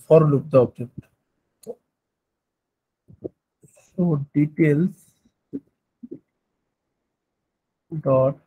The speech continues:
for each will add and function.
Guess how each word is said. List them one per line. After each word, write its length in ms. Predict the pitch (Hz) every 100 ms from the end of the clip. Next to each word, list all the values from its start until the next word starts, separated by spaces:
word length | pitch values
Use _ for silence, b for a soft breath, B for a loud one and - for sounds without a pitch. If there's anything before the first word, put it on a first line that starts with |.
| _ _ _ _ - - _ _ _ _ _
for 320 | 143 151 175 -
each 460 | 151 147 151 _ - _ _ - _ _ _ -
will 140 | 151 147 _
add 500 | 143 131 151 - - - _ _ _ _ _ - - - _ _ -
and 240 | 160 156 151 _
function. 840 | - 147 156 - - 156 147 196